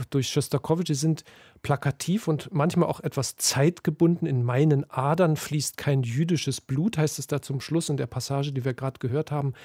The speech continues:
„Aber verhasst bin ich allen Antisemiten“, dichtet Jewtuschenko. Das ist aber ja genau das Problem, dass es eigentlich kein jüdisches Blut gibt, außer das Blut der Frauen, Kinder und Greise, die in Babi Yar ermordet wurden, weil sie Juden waren. Und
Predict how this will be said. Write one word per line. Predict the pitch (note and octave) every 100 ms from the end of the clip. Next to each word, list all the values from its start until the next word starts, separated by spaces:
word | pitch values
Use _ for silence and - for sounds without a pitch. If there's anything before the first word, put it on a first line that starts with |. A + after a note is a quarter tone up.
| - - -
„Aber | - C3
verhasst | - B2+ A#2+ E3 - -
bin | D3+
ich | C#3 -
allen | C#3 D3+
Antisemiten“, | D#3 D3 C#3+ C3 C3+ D3 E3+ B2+ G2 - - _ -
dichtet | D#3 - D3
Jewtuschenko. | D3 C3+ - A#2+ - D#3 E3+
Das | D3 C3
ist | E3
aber | D#3
ja | C#3+ C3+
genau | C3+ C3
das | D3+ B2+
Problem, | - C3+ C3 C#3 D3+
dass | C3
es | C3 -
eigentlich | D#3+ F3 -
kein | - C3+
jüdisches | B2 D3+ F#3 - C#3
Blut | - C#3+ E3 - -
gibt, | G3+ - -
außer | E3+ F3+ F3 - - - - -
das | D3
Blut | - D3+ F#3 - -
der |
Frauen, | C3 - C3+ D#3 D#3
Kinder | - E3 E3
und | C#3+ B2+
Greise, | A#2+ A#2+ D3 C#3
die | C#3+
in | C3+
Babi | B2+ C3 C3
Yar | A#2+ C3+
ermordet | C3 A#2+ A2+ B2+ C3+ C3+
wurden, | C3 B2+
weil | B2
sie | B2 B2+
Juden | C3 D3+ D3
waren. | B2+ B2 C#3
Und | C3